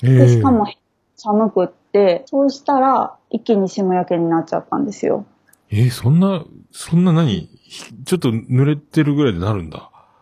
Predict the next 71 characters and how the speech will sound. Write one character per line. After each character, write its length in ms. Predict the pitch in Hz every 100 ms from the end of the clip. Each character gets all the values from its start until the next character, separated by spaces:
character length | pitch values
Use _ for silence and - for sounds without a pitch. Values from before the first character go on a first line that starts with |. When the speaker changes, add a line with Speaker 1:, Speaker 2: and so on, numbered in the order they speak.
| -
Speaker 2:
な 120 | 208
り 120 | 208 214
ま 200 | 214 208
す。 140 | 202 180 - -
プ 140 | - 269
ラ 180 | 269
ス、 180 | 254 -
Speaker 1:
う 40 | 302
わ。 280 | 285 269 - _ _ -
Speaker 2:
私 260 | 233 233
の 180 | 233 226
場 160 | 233 226
合 80 |
は 140 | 220 208
冷 280 | - - 240
え 60 | 269
る 120 | 240
と 120 | - 185
な 140 | 175
り 100 | 170
ま 160 | 180 180
す 160 | -
ね。 180 | - 220 _ _ _ - - - - _ _
Speaker 1:
は 540 | _ - 113 110 104 -
あ。 20 |
Speaker 2:
そ 400 | - 202 185 - _ _ -
う。 60 |
Speaker 1:
な 60 | 87
ん 80 | -
か 160 | -
も 140 | - -
う、 40 | _ _ _ _ _ _ _ _
じ 140 | -
ゃ 40 | -
あ、 60 | _ -
痛 200 | - 110
恨 200 | 113 107
の 60 |
ミ 100 | 101
ス 140 | 101 85
だ 100 | 67
ね。 160 | 67 - _ - - _
Speaker 2:
そ 60 | 226
う 40 | 220
な 80 |
ん 60 | 190
で 60 | 185
す。 140 | -
本 260 | 185 254 277
当 120 | 269
で 160 | 254 262
す。 220 | - - _ - -
い 100 | 247
つ 140 | -
も 160 | 277 262
気 160 | 262 269
を 100 | 262
つ 100 | -
け 140 | 269
て 140 | 269
ち 80 | 214
ゃ 80 | 247
ん 40 |
と 80 | 226
拭 200 | 233 277
い 80 | 254
て 80 | -
い 80 | 247
た 80 |
の 120 | 247 196
に 280 | 196 180